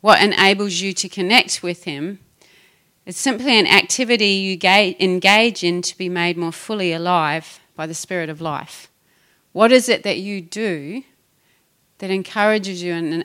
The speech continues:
enables you to be made more fully alive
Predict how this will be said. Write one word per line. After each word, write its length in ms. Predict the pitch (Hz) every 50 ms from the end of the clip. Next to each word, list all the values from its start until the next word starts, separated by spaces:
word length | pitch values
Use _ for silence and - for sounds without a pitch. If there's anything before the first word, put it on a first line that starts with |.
| - 170
enables 520 | 185 214 214 196 202 190 190 175 - -
you 420 | 147 147 147 147 147 180 208 202 _ _ _ _ _ _ _ _ _ _ _ _ _ -
to 120 | - -
be 120 | - 208 190
made 320 | 190 180 175 170 170 160
more 180 | 175 185 180 165
fully 380 | - - - 202 202 190 180
alive 640 | 175 170 170 170 160 147 135 147 170 175 - -